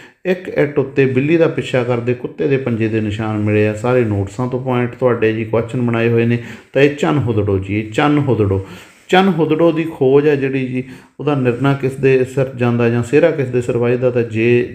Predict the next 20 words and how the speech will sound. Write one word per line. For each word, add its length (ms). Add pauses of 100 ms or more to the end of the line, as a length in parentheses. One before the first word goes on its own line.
(140)
ਜੇ 300
ਮੈਕੇ, 580
ਜੇ 360
ਜੇ 180
ਐਚ 180
ਮੈਕੇ 440
ਦੇ 100
ਅਨੁਸਾਰ 460
ਸਿਰ, 240 (560)
ਅਮ, 200
ਮਤਲਬ 180
ਉਹਨਾਂ 320
ਨੇ 100
ਇਸ 160
ਨੂੰ 100
ਖੋਜਿਆ। 460 (380)
ਜੇ 360 (140)
ਕਿਸ 240
ਨਿਓਲਿਥਿਕ 640
ਸਾਈਟ 480